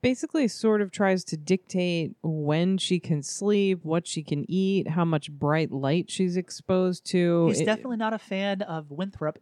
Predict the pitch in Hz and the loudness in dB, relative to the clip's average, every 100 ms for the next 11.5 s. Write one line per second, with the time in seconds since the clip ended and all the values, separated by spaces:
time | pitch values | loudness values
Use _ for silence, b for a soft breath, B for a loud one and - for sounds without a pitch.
0 | 170 226 214 180 175 156 - 147 147 127 | -8 -8 -6 -8 -8 -8 -10 -12 -12 -16
1 | 113 120 _ _ 170 170 170 156 135 127 | -16 -20 _ _ -6 0 4 4 2 0
2 | - 185 196 196 - _ _ _ _ _ | 0 0 0 0 -6 _ _ _ _ _
3 | _ _ 175 220 240 254 311 294 - 220 | _ _ -6 0 2 4 4 4 0 0
4 | 220 196 208 185 160 165 175 175 175 - | 0 2 2 2 2 2 2 0 -2 -2
5 | - 156 160 185 175 160 170 - 175 - | -2 2 2 0 -4 -6 -6 -4 -4 -4
6 | 202 - 170 - 226 208 208 185 185 175 | -4 -2 -4 0 0 2 2 2 2 0
7 | 156 170 165 156 160 170 - 160 147 151 | 2 2 2 2 2 0 0 0 2 2
8 | 160 170 170 165 160 156 156 160 - - | 4 4 4 4 2 2 0 -4 -8 -6
9 | 151 151 151 - 151 156 151 185 - 185 | -4 -2 -2 -4 -6 -4 0 0 0 -2
10 | 156 156 165 156 143 156 156 151 151 156 | 0 0 0 0 0 0 0 0 -2 -4
11 | - 156 170 160 | -6 -2 2 2